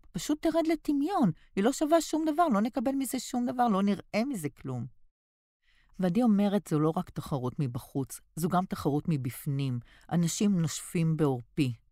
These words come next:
את יודעת כמה טאלנטים יוצאים משמונה מאתיים בכל שנה והיו רוצים לתפוס את המקום שלי או של גור? את חושבת שאני לא יודעת שיש אייג'ינג, שבשלב מסוים אנחנו נהיה לא רלוונטיים?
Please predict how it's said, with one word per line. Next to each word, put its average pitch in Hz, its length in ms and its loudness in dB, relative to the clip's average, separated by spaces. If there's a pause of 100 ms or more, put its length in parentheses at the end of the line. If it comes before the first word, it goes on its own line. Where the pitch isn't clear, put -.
(800)
את 285 140 -4
יודעת 165 400 -2 (100)
כמה 185 240 2
טאלנטים 131 800 -6 (560)
יוצאים 190 480 0
משמונה 160 380 0
מאתיים 143 480 0
בכל 156 280 0
שנה 143 580 -2
והיו 165 220 2
רוצים 156 340 0
לתפוס 147 400 -2
את 151 120 -4
המקום 147 440 -2
שלי 139 340 -4
או 143 80 0
של 127 260 -6
גור? 135 440 -2 (960)
את - 100 -2
חושבת 214 540 -2
שאני 143 480 2
לא 139 100 4
יודעת 147 480 0
שיש 120 420 -4 (140)
אייג'ינג, 147 520 0
שבשלב 131 640 0
מסוים 143 420 2
אנחנו 139 300 0
נהיה 135 260 2
לא 135 280 2
רלוונטיים? 135 800 0